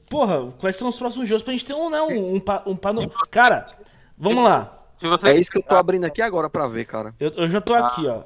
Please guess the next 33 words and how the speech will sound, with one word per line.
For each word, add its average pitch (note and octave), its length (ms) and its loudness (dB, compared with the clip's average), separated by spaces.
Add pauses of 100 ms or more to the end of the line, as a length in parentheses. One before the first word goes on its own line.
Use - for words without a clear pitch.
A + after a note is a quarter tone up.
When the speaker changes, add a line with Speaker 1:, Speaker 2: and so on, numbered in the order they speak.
(140)
Speaker 1:
É, B2 300 -4 (760)
domingo A3+ 440 2
Speaker 2:
Ok. A#3+ 80 -10
Speaker 1:
que C#4 100 -2
vem, F3+ 400 2
domingo F#3 300 -4
que A3+ 100 -8
vem, E3+ 140 -2
vai D#3 120 -4
ter F#3+ 140 -4
mais G3 220 -2
uma B3 160 -2
semana A#3+ 440 -2
pra A#3+ 140 -4
treinar. G3+ 560 -4
Domingo F3 300 -6
que A#3 160 -10
vem. B2+ 320 -6 (680)
Santos D4 640 4
e D4+ 60 0
Fluminense B3 800 -2
em C4+ 80 -4
Santos. F#3+ 640 2
O - 40 -16
que - 60 -10
vocês A3+ 200 -4
acham? D3+ 360 4
Speaker 3:
Vixe, A#2 220 -8 (460)
leva E3 360 -2
pomba D#3 400 -2
Speaker 2:
Ah. F3 80 2
Speaker 3:
no C#3+ 60 -4
rabo. A#2+ 340 -6